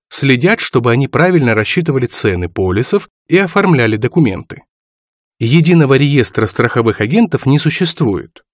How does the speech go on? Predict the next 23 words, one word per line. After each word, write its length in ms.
но 200
на 140
сайте 360
страховой 480
компании 640
можно 400
найти 320
список 500
ее 160
представителей. 800
А 140
еще 220
лучше 540
связаться 640
со 140
страховщиком 800
и 120
убедиться, 520
что 200
договор 420
выбранного 520
агента 600
действует. 800